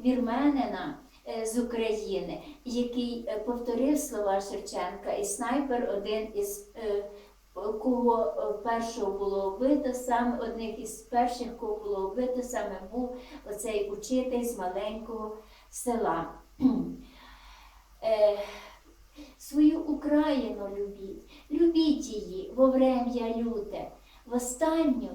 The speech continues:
тяжкою минуту за неї Господа моліть. І ще Шевченко казав, що йому не однаково, як Україну злії люди присплять лукаві і в огні її окраденою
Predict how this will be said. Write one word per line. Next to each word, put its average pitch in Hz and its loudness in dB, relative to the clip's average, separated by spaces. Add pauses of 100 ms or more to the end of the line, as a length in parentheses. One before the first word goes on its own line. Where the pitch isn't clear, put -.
(140)
тяжкою 320 4
минуту 240 2 (260)
за 233 -8
неї 254 4
Господа 208 -4
моліть. 185 -8 (380)
І 247 -6
ще 294 2
Шевченко 208 -4 (100)
казав, 180 -4
що 233 -10
йому 240 2
не 277 2
однаково, 247 2 (240)
як 247 2
Україну 240 2 (200)
злії 247 6
люди 254 4
присплять 262 2
лукаві 262 4 (240)
і 262 6
в 226 2
огні 247 10
її 240 2 (220)
окраденою 220 -2